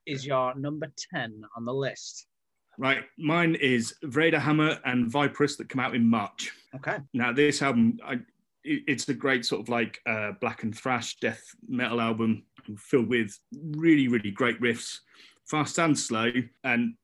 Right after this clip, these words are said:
Speaker 2: I loved training to this album whenever it come on.
Speaker 1: Yeah.
Speaker 2: It, it, it had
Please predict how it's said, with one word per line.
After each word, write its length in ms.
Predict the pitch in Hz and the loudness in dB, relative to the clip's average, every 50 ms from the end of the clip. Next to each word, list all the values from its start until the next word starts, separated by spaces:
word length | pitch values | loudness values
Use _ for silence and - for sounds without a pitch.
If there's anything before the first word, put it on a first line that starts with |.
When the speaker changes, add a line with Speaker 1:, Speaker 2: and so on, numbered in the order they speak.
| - | -2
Speaker 2:
I 80 | 135 135 | 0 4
loved 500 | 135 139 156 151 131 113 113 - - - | 6 6 6 6 4 2 -2 -10 -14 -12
training 420 | - - 139 131 120 113 107 101 | -6 -2 0 0 0 0 0 -2
to 100 | 98 - | -4 -6
this 180 | 104 104 - - | -6 -6 -6 -6
album 420 | 104 98 98 - 101 98 98 - - _ _ - 113 | -8 -8 -6 -6 -6 -8 -8 -10 -12 _ _ -12 -6
whenever 340 | 113 120 123 127 120 113 123 | -4 -2 0 0 0 -2 -2
it 140 | - - | -4 -6
come 160 | - - 120 117 | -6 -2 0 0
on. 280 | 110 110 107 104 - _ _ - | 0 0 -2 -4 -8 _ _ -6
Speaker 1:
Yeah. 140 | - 123 113 - - | -4 -4 -4 -6 -8
Speaker 2:
It, 260 | 120 127 120 117 117 - - | -10 -10 -10 -10 -8 -2 0
it, 140 | 131 127 123 - _ _ _ _ - | 0 0 0 -2 _ _ _ _ -4
it 200 | 131 123 123 117 | -4 -4 -4 -4
had 420 | - - 139 131 123 117 110 - | -2 0 0 2 2 0 -2 -6